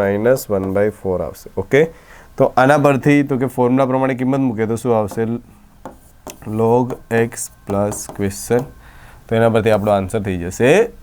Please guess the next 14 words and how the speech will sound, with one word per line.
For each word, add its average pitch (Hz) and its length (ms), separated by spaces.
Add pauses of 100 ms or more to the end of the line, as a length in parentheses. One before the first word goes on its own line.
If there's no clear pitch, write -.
(160)
બી. 107 140 (500)
ઓકે, 135 240 (560)
<coughs> - 2000
e - 20 (140)
raise 160 260
to 170 140
three 156 120 (120)
x - 160
છે, 151 120 (120)
તો 139 80
આપણું 131 400
જાદુઈ 131 340
ફોર્મ્યુલા 131 320 (220)
e - 20